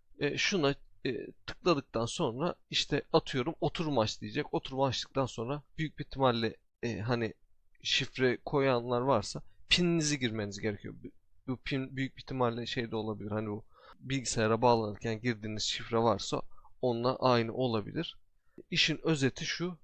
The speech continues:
e, bir tane uygulamanın izni olmadığı için bulut sistemi kendini kilitliyor, güncellemeyi bırakıyor. Ayarlarınız belki varsa tekrardan en başa dönüyor. Bunu engellemek için de bu işlemleri gerçekleştirmeniz gerekiyor.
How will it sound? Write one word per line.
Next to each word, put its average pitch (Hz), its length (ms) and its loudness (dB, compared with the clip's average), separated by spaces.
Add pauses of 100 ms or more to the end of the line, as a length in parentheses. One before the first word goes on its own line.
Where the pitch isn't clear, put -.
(160)
e, 123 280 -2 (440)
bir 156 240 4
tane 123 240 4
uygulamanın 135 800 2 (1000)
izni 147 280 2
olmadığı 131 500 4
için 120 320 -4 (140)
bulut 170 280 -4
sistemi - 360 0
kendini 113 400 2
kilitliyor, 160 640 -6
güncellemeyi 110 760 0 (680)
bırakıyor. 175 480 0 (460)
Ayarlarınız 156 680 8
belki 131 320 4
varsa 131 480 6 (180)
tekrardan 120 560 2
en 139 220 2
başa 151 280 -2
dönüyor. 147 340 -4 (240)
Bunu 180 200 2
engellemek 139 480 2
için - 240 -8
de 165 140 -2
bu 151 300 -2
işlemleri 131 500 -4
gerçekleştirmeniz 117 920 -4
gerekiyor. 110 400 -10